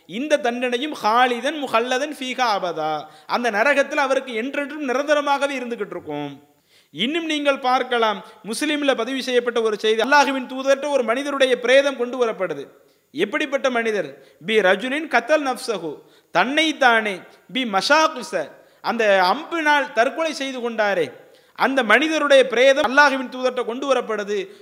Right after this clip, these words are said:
"ஃபலம் யுசல்லி அலைஹி", அல்லாஹ்வுடைய தூதர் அந்த மனிதருக்கு தொழுகை நடத்தல. தற்கொலை பண்ணிட்டு வந்தவருடைய அந்த ஜனாசாவிற்கு அல்லாஹ்வுடைய தூதர் என்ன செய்யல? தொழுகை நடத்தல என்று வரக்கூடிய செய்தி முஸ்லிம்ல பார்க்கிறோம். இதற்கும் சில ஆட்கள் வேற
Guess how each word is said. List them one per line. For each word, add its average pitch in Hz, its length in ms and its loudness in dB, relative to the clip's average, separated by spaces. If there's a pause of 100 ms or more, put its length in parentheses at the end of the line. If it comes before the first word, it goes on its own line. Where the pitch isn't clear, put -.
(100)
"ஃபலம் 220 460 -2
யுசல்லி 220 460 -8
அலைஹி", 143 520 -6 (680)
அல்லாஹ்வுடைய 285 640 2
தூதர் 294 260 -4
அந்த 277 100 -4
மனிதருக்கு 269 480 -4
தொழுகை 262 320 -4
நடத்தல. 185 400 -6 (1000)
தற்கொலை 226 340 2
பண்ணிட்டு 233 340 -4
வந்தவருடைய 220 540 0
அந்த 208 180 -2
ஜனாசாவிற்கு 190 800 -2 (440)
அல்லாஹ்வுடைய 277 500 2
தூதர் 269 240 -6
என்ன 262 100 -6
செய்யல? 247 360 0 (400)
தொழுகை 285 340 2
நடத்தல 220 440 2 (240)
என்று 277 280 -2
வரக்கூடிய 247 440 0
செய்தி 233 280 -4
முஸ்லிம்ல 220 400 -6
பார்க்கிறோம். 151 460 -6 (680)
இதற்கும் 214 420 -6
சில 202 180 -4
ஆட்கள் 190 280 -6
வேற 190 180 -4